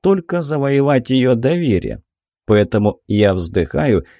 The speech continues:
и продолжаю лекцию о том, почему ты выбрала не тот способ зарезать Кенту и как это сделать правильно.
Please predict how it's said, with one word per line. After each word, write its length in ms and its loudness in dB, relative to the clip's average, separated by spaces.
и 160 0
продолжаю 840 0
лекцию 580 0
о 60 -2
том, 280 -2
почему 640 0
ты 180 -4
выбрала 480 0
не 160 0
тот 320 -2
способ 540 -2
зарезать 640 0
Кенту 500 -4
и 180 2
как 460 -4
это 280 -4
сделать 640 -2
правильно. 680 0